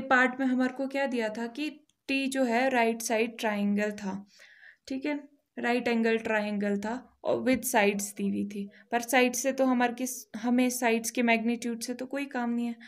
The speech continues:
तो हमने टी को सिंपल ट्रायंगल कंसीडर कर लिया कि let T be the triangle, राइट एंगल हो सकता है, वो कोई भी हो सकता है,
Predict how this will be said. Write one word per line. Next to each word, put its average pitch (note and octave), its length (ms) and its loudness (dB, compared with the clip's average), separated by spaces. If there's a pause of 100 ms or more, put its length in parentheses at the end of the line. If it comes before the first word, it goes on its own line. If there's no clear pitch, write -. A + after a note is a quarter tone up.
(360)
तो C4 80 2
हमने B3+ 360 4
टी C4 260 -2
को C4 200 -2
सिंपल B3 420 0
ट्रायंगल G#3+ 480 0
कंसीडर A3 600 -4
कर G3+ 120 -4
लिया G#3 240 -4
कि B3+ 160 -8
let A#3 300 -2
T A3+ 60 0 (120)
be G#3 120 -4 (220)
the G#3 160 -4
triangle, G#3 520 -2 (880)
राइट G#3 320 -4
एंगल G#3 320 -2
हो G3+ 160 -2
सकता G3+ 300 -6
है, G3+ 100 0
वो G#3 120 -2
कोई G#3 140 -4
भी G3+ 100 -2
हो G3+ 120 0
सकता G3+ 320 -8
है, C4+ 140 -6